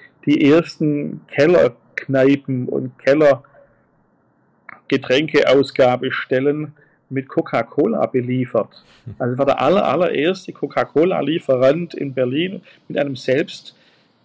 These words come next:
Speaker 1: ge-, gemahlenen und ge-, ja, angestrichenen, gemahlenen Coca-Cola-Pritschenwagen. Ähm, da,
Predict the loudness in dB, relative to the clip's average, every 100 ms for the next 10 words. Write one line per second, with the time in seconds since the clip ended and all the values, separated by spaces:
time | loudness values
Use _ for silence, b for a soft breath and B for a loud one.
0 | _ -8 -4 -2 -2 0 2 2 2 2
1 | 0 0 -6 -8 _ -20 -20 _ _ -8
2 | -6 -6 -8 _ _ _ _ _ _ _
3 | -20 _ -8 -2 -2 -2 -4 0 0 0
4 | -4 -2 0 2 2 0 -2 -4 -4 -2
5 | -2 0 0 2 -2 -4 -8 -8 -6 -2
6 | 0 0 -4 -12 -18 B B B _ _
7 | -2 -2 -2 -4 -6